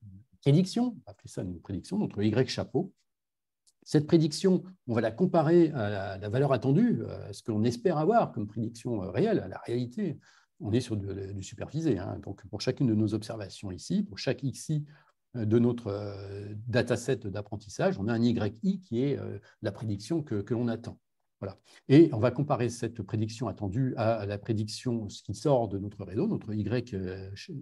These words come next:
I chapeau. Et on va comparer les deux. On va comparer les deux à travers une fonction, euh, de perte.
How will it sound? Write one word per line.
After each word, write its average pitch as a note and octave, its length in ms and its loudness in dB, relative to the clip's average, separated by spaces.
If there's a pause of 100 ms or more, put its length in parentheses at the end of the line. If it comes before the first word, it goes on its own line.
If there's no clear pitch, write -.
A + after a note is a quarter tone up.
I D#3 180 2
chapeau. - 460 -4 (1040)
Et B3+ 160 10
on G3+ 80 8
va F3 120 8
comparer C3+ 360 0
les B2 120 0
deux. F#2 120 -2
On F#2+ 60 -8
va G#2 100 -2
comparer C#3 320 0
les B2+ 80 4
deux D#3 100 6
à - 60 4
travers C#3+ 360 2
une G#2+ 180 2
fonction, D3 580 0 (220)
euh, G2 100 0
de F2+ 120 -4
perte. A#3 340 -2